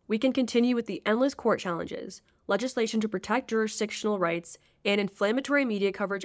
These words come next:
over our disagreements. Or, as is my strong preference, Alberta and Ottawa can work in partnership on a plan that will signal to all Canadians and investors from around the world that our governments have cooperatively designed a series of incentives and initiatives."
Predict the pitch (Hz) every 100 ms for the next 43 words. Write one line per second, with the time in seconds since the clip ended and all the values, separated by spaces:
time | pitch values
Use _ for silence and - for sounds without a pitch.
0 | - 190 190 175 170 - 175 185 165 -
1 | - - - _ _ _ _ _ - 262
2 | 202 220 220 214 208 196 202 190 - 190
3 | 247 214 180 180 202 - 214 190 214 240
4 | 269 277 202 202 202 196 202 180 196 294
5 | 277 247 226 220 226 220 - 196 190 190
6 | 175 175 170 175 202 202 190 - 196 208
7 | 233 247 185 - - - - _ _ _
8 | - 202 196 196 - 240 226 196 175 175
9 | 233 240 180 175 175 _ _ _ - 202
10 | 208 196 214 220 220 208 190 196 180 175
11 | 226 247 233 262 247 196 185 185 185 -
12 | 190 190 180 196 214 214 165 165 175 170
13 | - 175 175 170 - 165 - - -